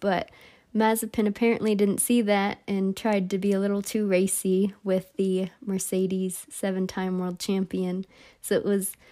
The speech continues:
you know, thankfully nobody got hurt. You know, um, people on social media are worried that Mazepin's just not really cut out for this. You know, he's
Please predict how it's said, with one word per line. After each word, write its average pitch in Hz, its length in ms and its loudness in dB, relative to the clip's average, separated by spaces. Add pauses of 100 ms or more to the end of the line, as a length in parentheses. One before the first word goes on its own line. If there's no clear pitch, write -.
(140)
you 233 80 4
know, 220 120 6
thankfully 277 520 4
nobody 226 500 4
got 196 300 2
hurt. 233 400 4 (120)
You 208 160 2
know, 175 380 0 (240)
um, 185 300 0
people 226 340 0
on 190 220 4
social 190 340 0
media 262 380 4
are 220 100 4
worried 202 440 2
that - 260 0 (340)
Mazepin's 202 720 0
just 196 240 -2
not 202 240 0
really 208 320 2
cut 226 240 0
out 277 300 2
for 202 160 -2
this. 180 440 0
You 202 140 0
know, 190 300 0
he's 196 420 -2